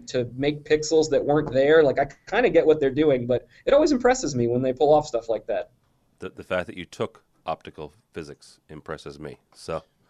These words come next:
Speaker 1: <laughs> Well, it was, it was at nine A M, and the professor was really boring, so I didn't go a lot. I'll, I'll admit that.
Speaker 2: Again, you, you took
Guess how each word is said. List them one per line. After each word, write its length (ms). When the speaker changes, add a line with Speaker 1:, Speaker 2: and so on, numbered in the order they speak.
Speaker 1:
<laughs> 340
Well, 220
it 100
was, 220
it 120
was 140
at 140
nine 280
A 240
M, 320
and 140
the 60
professor 580
was 140
really 240
boring, 400
so 120
I 40
didn't 180
go 300
a 160
lot. 600
I'll, 320
I'll 120
admit 320
that. 340
Speaker 2:
Again, 480
you, 240
you 160
took 480